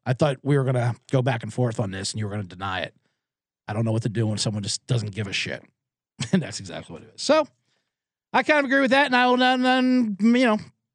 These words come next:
mistakes are gonna happen in the box is what I'm gonna say. It's like, especially one and four. But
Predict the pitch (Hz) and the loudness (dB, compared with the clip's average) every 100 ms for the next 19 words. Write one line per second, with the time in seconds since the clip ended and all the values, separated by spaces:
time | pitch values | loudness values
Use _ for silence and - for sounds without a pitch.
0 | _ _ _ _ _ _ _ _ _ _ | _ _ _ _ _ _ _ _ _ _
1 | - 190 254 262 247 233 240 226 226 185 | 0 2 4 2 2 2 2 2 2 2
2 | 190 131 - 147 156 143 151 117 - - | 2 0 -2 0 2 2 0 -2 -4 -8
3 | 147 135 113 147 127 135 127 120 - 90 | -4 -4 -4 -6 -4 0 -2 -2 -8 -10
4 | 95 269 262 | 0 0 0